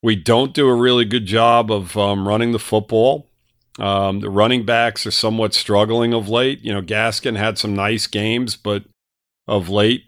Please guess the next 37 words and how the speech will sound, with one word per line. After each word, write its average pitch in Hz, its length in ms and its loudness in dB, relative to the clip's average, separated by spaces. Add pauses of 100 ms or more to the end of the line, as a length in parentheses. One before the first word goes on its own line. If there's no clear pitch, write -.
(140)
hasn't 104 460 -2
been 110 180 0
very 107 320 0
good. 110 540 0
Uh, - 400 -12
Malcolm 104 560 -6
Brown 107 360 0
is 98 240 -4
Malcolm 101 460 -2
Brown, 113 560 -2
and, 98 400 -10
um, 101 460 -6 (120)
Ahmed, 117 640 2 (460)
you 107 80 -6
know, 104 60 0
maybe 107 320 0
he 101 120 0
gets 113 320 -2
the 113 80 -4
ball 107 340 0
a 110 60 -2
little 107 140 0
bit 101 160 -6
more 104 260 -4
this 104 300 -4
week, 113 340 -6
and, 98 300 -8
um, 98 340 -8
they 98 140 -6
attempt 110 540 -6
to 101 100 -6
do 104 240 -4
things 104 400 -6
with 95 160 -6
him. 110 340 -2
But, 107 340 -6
um, 98 360 -4